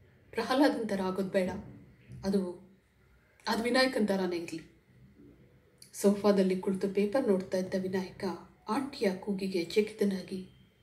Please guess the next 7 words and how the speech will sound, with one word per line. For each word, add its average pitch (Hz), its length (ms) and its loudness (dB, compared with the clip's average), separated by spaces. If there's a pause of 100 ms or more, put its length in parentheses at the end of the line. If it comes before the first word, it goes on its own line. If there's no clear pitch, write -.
ತಿರುಗಿದ. 254 300 -4 (760)
ಜಯಗೆ 302 440 8
ಕೂಡ 196 340 0
ಅಚ್ಚರಿಯಿಂದ 190 520 -2 (260)
ಕಣ್ಣು 220 300 -4
ಅಗಲ 185 300 -4
ಆಯ್ತು. - 540 -8